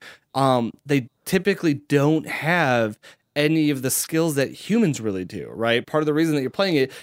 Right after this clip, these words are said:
is that you can im-, imbue this creature, this, even a human, with whatever abilities that you want to give them. And like I said, let's go back to Overwatch, right? You have Jetpacky Pharah, like,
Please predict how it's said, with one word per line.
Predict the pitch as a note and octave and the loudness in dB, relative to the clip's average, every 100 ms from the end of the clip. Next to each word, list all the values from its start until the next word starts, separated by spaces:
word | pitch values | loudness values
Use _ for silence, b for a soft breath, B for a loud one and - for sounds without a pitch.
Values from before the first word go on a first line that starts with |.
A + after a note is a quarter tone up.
| B | B
is | C#3 | 2
that | C#3+ | 2
you | C3+ | 2
can | D3 C3 B2 - | 2 2 0 -4
im-, | D3 C3+ B2 - - | -2 -2 -2 -8 -10
imbue | C#3 F3+ | -4 0
this | E3+ D3 | 2 0
creature, | - - D#3+ G3+ - A#2+ G2 F#2 B B | -4 -4 0 0 0 0 0 -4 B B
this, | B2+ - _ | -6 -6 _
even | - D3 D3+ C#3 C#3 | -4 -2 2 0 0
a | B2+ | 0
human, | A#2 - G3+ E3+ B2+ A2+ - B | -2 0 0 2 2 0 -4 B
with | C3 C3+ | 0 0
whatever | B2 C3 - D#3+ G3 | 2 0 2 0 2
abilities | G3 C3 C3 B2+ A#2+ | 0 0 2 2 0
that | B2 | -2
you | B2 | -4
want | A2+ A2+ - | -2 -4 -4
to | A#2+ | -10
give | G#2 D3 C3 | -6 -4 -4
them. | G2+ D#2 C#2 | -4 -10 -10
And | A2 | -8
like | A2+ | -4
I | A2 | -4
said, | - D#3+ A2 | 0 0 0
let's | _ - | _ -14
go | E2+ | -12
back | F2 F#2+ - | -12 -12 -6
to | |
Overwatch, | D#3+ A3 G3 A#2+ E2+ D2 | -4 -2 0 0 -2 -6
right? | A2 G#2+ A#2 | -2 -2 0
You | A#2+ | 0
have | A#2 - | -2 -2
Jetpacky | B2+ - - D3 E3 D#3 | -4 -4 -4 -4 -4 -6
Pharah, | - G3 D3+ G#2 | 0 2 2 0
like, | G2+ A2 G#2+ | 0 0 -2